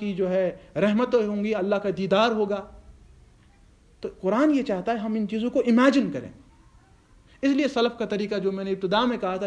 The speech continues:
یہ تھا، قرآن پڑھتے تھے، قرآن میں کوئی جہنم کے حوالے سے آیت آتی تھی تو ہاتھ اٹھا، "اے اللہ ہمیں اس جہنم سے بچانا۔" جنت کے بارے میں آیت آتی تھی،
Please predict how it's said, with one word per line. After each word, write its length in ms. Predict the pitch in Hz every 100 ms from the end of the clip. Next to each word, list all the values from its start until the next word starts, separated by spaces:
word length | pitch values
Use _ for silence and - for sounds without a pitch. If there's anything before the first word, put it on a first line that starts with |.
| 185
یہ 140 | 233
تھا، 240 | 233 240 254 - - -
قرآن 300 | 165 185 214
پڑھتے 300 | 185 180 165
تھے، 140 | 147 127 - -
قرآن 280 | 156 180 196
میں 140 | 196
کوئی 280 | 180 170 165 - -
جہنم 380 | 156 185 214 220
کے 100 | 208
حوالے 280 | 185 202 190
سے 120 | 202
آیت 260 | 180 202 208
آتی 200 | 196 214
تھی 180 | 254 277
تو 200 | 233 - - - -
ہاتھ 220 | 214 214 214
اٹھا، 140 | 180
"اے 160 | 190 185
اللہ 400 | 160 160 175 156
ہمیں 160 | 160 143
اس 80 |
جہنم 340 | 135 139 151 135
سے 100 | 131
بچانا۔" 380 | 127 120 107 104 - - -
جنت 340 | 165 214 233 233
کے 80 | 233
بارے 200 | 226 226
میں 120 | 220
آیت 200 | 220 220
آتی 220 | 214 226
تھی، 220 | 247 262